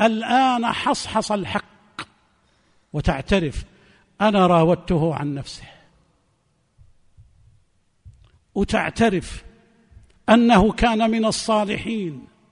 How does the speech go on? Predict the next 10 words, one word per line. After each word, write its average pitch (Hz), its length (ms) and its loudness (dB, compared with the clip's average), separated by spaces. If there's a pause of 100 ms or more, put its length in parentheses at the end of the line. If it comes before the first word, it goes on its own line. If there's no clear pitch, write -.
(1400)
وأنه 214 760 2 (1160)
بريء 220 680 4 (600)
كل 240 380 4
البراءة 208 840 2
مما 214 840 -2
رمي 202 500 0
به، 156 640 -6 (3250)
وإنه 175 640 4
لمن 170 300 4
الصالحين. 160 1200 -4